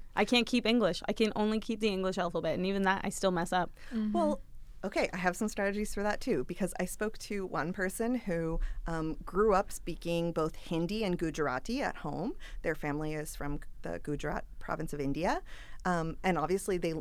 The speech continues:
Speaker 3: only learned English in school, so she couldn't read or write Hindi or Gujarat,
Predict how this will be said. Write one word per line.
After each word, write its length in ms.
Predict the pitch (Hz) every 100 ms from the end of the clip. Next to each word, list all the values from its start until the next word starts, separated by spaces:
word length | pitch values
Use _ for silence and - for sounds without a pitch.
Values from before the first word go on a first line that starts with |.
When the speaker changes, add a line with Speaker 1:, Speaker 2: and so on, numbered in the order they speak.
| -
Speaker 3:
only 200 | 170 180
learned 200 | 170 160
English 320 | 143 165 220
in 80 | 220
school, 360 | - 143 143 165
so 360 | - 165 156 - -
she 200 | - 233
couldn't 260 | - 311 233
read 340 | 156 185 233
or 160 | 165 170
write 320 | 147 185 - - - - -
Hindi 320 | - 143 143
or 200 | 135 151
Gujarat, 540 | 151 156 170 170 160